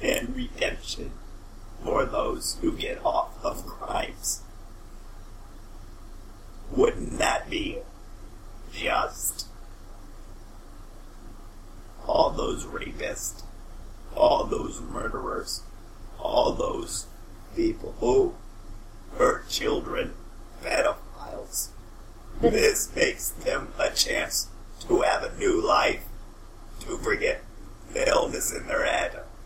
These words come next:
Speaker 1: Is that not mercy?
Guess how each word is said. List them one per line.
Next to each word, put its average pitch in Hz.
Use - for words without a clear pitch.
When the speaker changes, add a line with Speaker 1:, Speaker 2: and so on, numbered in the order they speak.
Speaker 1:
Is -
that -
not -
mercy? -